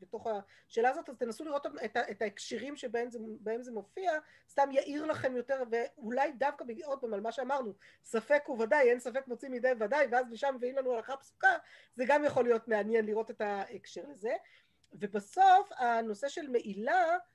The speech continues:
ששם דווקא אני התלבטתי בעצמי עדיין, אני עוד אשב על זה ככה גם כן קצת,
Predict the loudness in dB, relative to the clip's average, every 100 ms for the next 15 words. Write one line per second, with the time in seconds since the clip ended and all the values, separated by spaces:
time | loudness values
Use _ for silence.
0 | _ _ _ -12 -10 -2 0 2 0 2
1 | 2 2 4 4 4 0 -4 -4 -8 _
2 | -4 -2 -4 -6 -8 -6 -8 -10 -6 -6
3 | -4 -4 -4 -6 -8 -8 -10 -8 -6 -6
4 | -8 -14 -12 -10 -10 -10 -14 _ -6